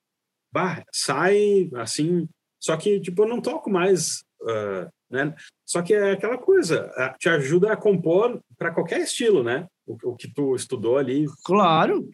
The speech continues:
Speaker 2: com
Speaker 1: Tu
Speaker 2: certeza.
Speaker 1: não, tu não precisa esquecer daquilo ali, só transforma, né? Deixa mais
Speaker 2: Exato.
Speaker 1: com a tua cara,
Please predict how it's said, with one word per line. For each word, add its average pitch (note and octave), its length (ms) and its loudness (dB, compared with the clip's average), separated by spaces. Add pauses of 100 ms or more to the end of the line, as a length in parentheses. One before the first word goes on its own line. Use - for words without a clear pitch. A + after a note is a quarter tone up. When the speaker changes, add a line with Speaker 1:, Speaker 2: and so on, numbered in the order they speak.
Speaker 2:
com A2 120 -8
Speaker 1:
Tu - 60 -10
Speaker 2:
certeza. G3+ 400 0
Speaker 1:
não, E3+ 300 2
tu - 140 -8
não D3+ 120 -2
precisa F#3 500 0 (140)
esquecer F3 560 0
daquilo D3+ 260 0
ali, D3 340 0
só F#3 160 0
transforma, A3+ 680 0
né? C#3+ 200 -2 (360)
Deixa D#3+ 220 0
mais D#3+ 120 6
Speaker 2:
Exato. F#3+ 160 6
Speaker 1:
com - 40 2
a - 60 -2
tua F3 120 0
cara, D#3+ 480 -2